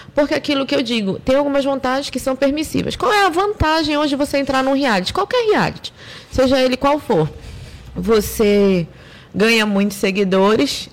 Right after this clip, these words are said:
e você sai, né, já sai um influenciador. E hoje, qual, o que que eu gostaria? Se eu pudesse ir,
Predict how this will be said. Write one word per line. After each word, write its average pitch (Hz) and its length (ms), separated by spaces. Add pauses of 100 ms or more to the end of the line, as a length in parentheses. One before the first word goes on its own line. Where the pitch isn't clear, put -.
e 208 60
você 220 340
sai, 254 500 (640)
né, 202 240
já 285 220
sai 311 380 (200)
um 262 160
influenciador. 285 680 (320)
E 269 120
hoje, 302 240
qual, - 260
o - 20
que - 180
que - 80
eu 294 80
gostaria? 269 520
Se - 180
eu 339 160
pudesse 226 680
ir, 226 340